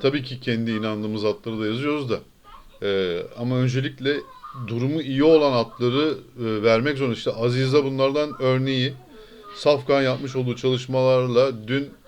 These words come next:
üçüncü koşuda Tyler Gaffalione her ne kadar kötü de binse, kötü de id-, idare etse at geldi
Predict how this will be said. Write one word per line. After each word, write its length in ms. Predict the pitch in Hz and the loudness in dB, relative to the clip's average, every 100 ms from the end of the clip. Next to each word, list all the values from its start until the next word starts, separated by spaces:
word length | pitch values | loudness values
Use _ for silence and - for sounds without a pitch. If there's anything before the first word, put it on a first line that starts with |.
| - | -16
üçüncü 360 | 127 139 135 131 | -10 -6 -4 -4
koşuda 420 | 123 104 107 127 | -4 -4 -6 -2
Tyler 260 | 127 127 127 | 0 2 4
Gaffalione 560 | 120 - 135 139 131 | 2 4 2 2 2
her 160 | 117 127 | 2 2
ne 100 | 143 | 4
kadar 280 | 160 127 127 | 4 4 2
kötü 340 | 131 147 139 - - | -4 -2 -4 -6 -6
de 140 | 113 | -4
binse, 460 | 110 110 104 131 147 - - - - | -2 -4 -4 -4 -4 -6 -20 -20 -8
kötü 260 | 131 160 | -6 0
de 80 | 139 | 2
id-, 340 | 127 117 123 120 | 2 2 -4 0
idare 380 | 110 113 110 | 4 6 6
etse 320 | 110 104 - 156 | 2 -2 -4 -2
at 300 | 127 139 123 | 0 -2 4
geldi 540 | 127 120 117 143 170 | 6 6 4 -2 -4